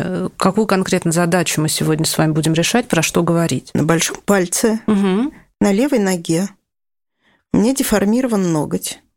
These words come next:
Speaker 1: Так. А, это причиняет вам какой-то дискомфорт, беспокоит эстетически?
Speaker 2: Еще бы.
Speaker 1: Еще бы все вместе?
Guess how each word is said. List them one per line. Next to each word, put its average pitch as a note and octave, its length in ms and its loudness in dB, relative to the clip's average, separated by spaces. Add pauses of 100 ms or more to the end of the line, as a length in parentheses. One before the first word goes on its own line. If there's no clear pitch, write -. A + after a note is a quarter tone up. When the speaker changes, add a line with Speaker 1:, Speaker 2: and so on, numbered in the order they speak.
(140)
Speaker 1:
Так. F3 480 0 (300)
А, F3 500 2
это G#3+ 260 0
причиняет G3+ 720 0
вам F#3 140 0
какой-то F3+ 460 -2
дискомфорт, F3 880 0
беспокоит E3+ 680 0
эстетически? - 920 -2 (140)
Speaker 2:
Еще D#3+ 340 0
бы. C3+ 160 -2 (220)
Speaker 1:
Еще F3+ 380 0
бы F3 100 2
все F#3 240 0
вместе? E3+ 480 -2